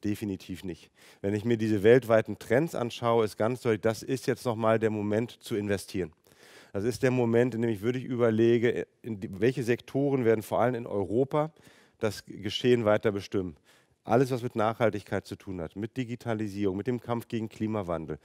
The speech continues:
So, das sind Themen, die werden von Regierungen unterstützt, die werden von den Banken unterstützt.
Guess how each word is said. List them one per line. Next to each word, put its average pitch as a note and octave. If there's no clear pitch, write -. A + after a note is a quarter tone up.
So, -
das G2
sind B2
Themen, B2+
die G2+
werden A#2
von A2
Regierungen G#2
unterstützt, D3+
die G2
werden G2
von F2+
den E2+
Banken B2
unterstützt. C#3+